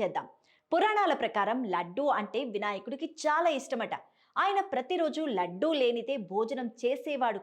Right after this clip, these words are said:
కాదని పురాణాలు చెప్తున్నాయి. ఈ విషయానికి సంబంధించి ఒక ప్రసిద్ధ కథ కూడా ప్రాచుర్యంలో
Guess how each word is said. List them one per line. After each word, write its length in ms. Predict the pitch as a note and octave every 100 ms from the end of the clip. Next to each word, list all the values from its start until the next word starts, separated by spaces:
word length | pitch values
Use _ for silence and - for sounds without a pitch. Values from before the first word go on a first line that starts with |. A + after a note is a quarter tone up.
| E3+
కాదని 320 | D#3+ G#3+ C4 D4
పురాణాలు 400 | D4 C#4+ A#3 F#3+
చెప్తున్నాయి. 560 | A3 C#4+ - G3+ E3+ D3+ - _ _ -
ఈ 100 | E4+
విషయానికి 480 | G4+ F#4 D#4+ C4+ C4+
సంబంధించి 460 | C4 G3+ G#3 G#3+ D#4+
ఒక 160 | C#4+ G#3 -
ప్రసిద్ధ 400 | F#3+ G3 B3 B3
కథ 280 | C4 F3 F3+
కూడా 240 | G#3+ G3
ప్రాచుర్యంలో 640 | A#3 C#4 C4+ C4+ A#3+ A3